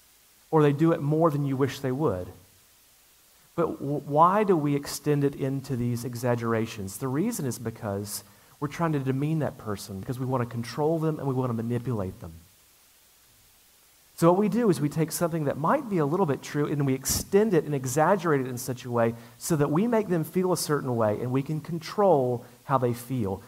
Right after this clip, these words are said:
And us bending a little bit of it and extending the truth feels justified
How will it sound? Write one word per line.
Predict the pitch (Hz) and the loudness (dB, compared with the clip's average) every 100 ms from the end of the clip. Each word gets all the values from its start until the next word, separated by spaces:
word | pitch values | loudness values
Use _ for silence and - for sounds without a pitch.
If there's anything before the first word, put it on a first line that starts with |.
| - - | -16 -4
And | 147 | -2
us | 147 123 | -2 -4
bending | - 196 226 220 | -2 -2 2 0
a | 165 | 0
little | 151 214 262 254 | 2 0 0 -4
bit | 226 262 262 | -2 -2 0
of | 135 | 0
it | - 254 | -2 -4
and | |
extending | 226 - - - 262 | -8 -8 -6 -6 -4
the | 262 | -6
truth | - 294 254 240 - - - | -6 -6 -6 -6 -16 -20 -8
feels | 139 113 | -6 -6
justified | 113 120 139 - 160 - 104 95 92 | -4 -2 -2 -4 -8 -2 0 0 -4